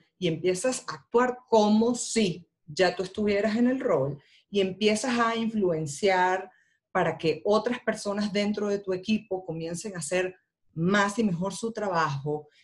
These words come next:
y empiezas a reconocer a gente de tu equipo, y empiezas a hablar de lo que es tu visión y de cómo te ves, y empiezas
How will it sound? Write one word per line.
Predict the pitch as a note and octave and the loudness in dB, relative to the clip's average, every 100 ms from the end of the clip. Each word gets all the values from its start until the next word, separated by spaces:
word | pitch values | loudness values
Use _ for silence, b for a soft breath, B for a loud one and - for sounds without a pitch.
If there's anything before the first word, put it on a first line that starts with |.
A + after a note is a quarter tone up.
| b | b
y | G#3+ F#3+ | 0 2
empiezas | F3 A3 A#3 A#3 B3 | 2 4 4 4 0
a | A#3+ | 0
reconocer | G#3+ - F3+ F3 F#3+ G3 | -2 -6 -8 -6 -6 -6
a | |
gente | G3 G3 G3 | -6 -8 -8
de | G3 | -8
tu | G3 G3+ | -8 -12
equipo, | G3+ F#3 F3+ E3 D#3+ B B - | -8 -8 -4 -2 -2 B B -8
y | F#3+ | -2
empiezas | F#3 F3+ G3+ A#3 A#3+ C#4 | 0 0 4 4 4 0
a | B3 | 0
hablar | A3 G#3+ G#3+ G#3+ | 2 2 2 2
de | A3 | 0
lo | G3+ | -2
que | F#3 | -6
es | - | -10
tu | G#3+ | -8
visión | G#3+ - G#3 F3+ F3+ | -6 -6 -4 -4 -2
y | E3+ | -4
de | E3 | -4
cómo | G3+ A3 A3+ | -4 -2 -2
te | G#3+ | 0
ves, | F#3+ F#3 F3+ | 2 2 0
y | |
empiezas | F#3 G3+ - | -4 -6 -8